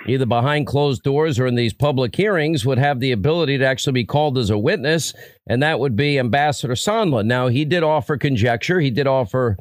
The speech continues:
hearsay, he did offer two plus two guesses and opinions,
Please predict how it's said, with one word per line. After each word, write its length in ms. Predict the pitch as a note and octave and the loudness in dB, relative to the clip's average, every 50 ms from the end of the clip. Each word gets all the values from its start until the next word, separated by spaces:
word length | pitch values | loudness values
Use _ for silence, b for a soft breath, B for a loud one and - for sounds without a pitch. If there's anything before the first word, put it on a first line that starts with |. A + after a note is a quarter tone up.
| _ | _
hearsay, 600 | - C#3+ D3+ C#3 B2+ - - B2+ A2 A#2 C3+ E3 | 0 0 2 2 0 0 0 0 2 2 2 2
he 160 | F3 C#3+ C#3 | 2 0 0
did 160 | C3+ D3 C#3+ C3 | 0 0 0 2
offer 320 | C3+ C3+ C3 A#2 - B2 | 2 0 0 0 -4 -6
two 220 | F2+ - D3+ D#3 | -2 0 -2 -2
plus 280 | A2 - C3 B2 A2+ G2+ | 0 0 0 0 0 -2
two 460 | - - - D3 C#3+ C3+ C3 B2+ G#2+ - - | -4 -2 -2 0 0 2 0 -2 -4 -4 -4
guesses 680 | - C#3+ D#3 D#3+ - - C3+ B2 C3 D#3 E3 C#3+ B2 A#2+ _ - | -2 0 0 0 -2 -4 -2 0 0 2 0 0 -2 -4 _ -2
and 180 | B2 B2 B2 | 0 0 0
opinions, 720 | A#2+ G#2 - - D#3+ F#3 F#3 D#3+ C#3 C3+ D3 D3+ A#2+ - | 0 -2 0 0 0 0 0 0 0 0 0 0 -2 -4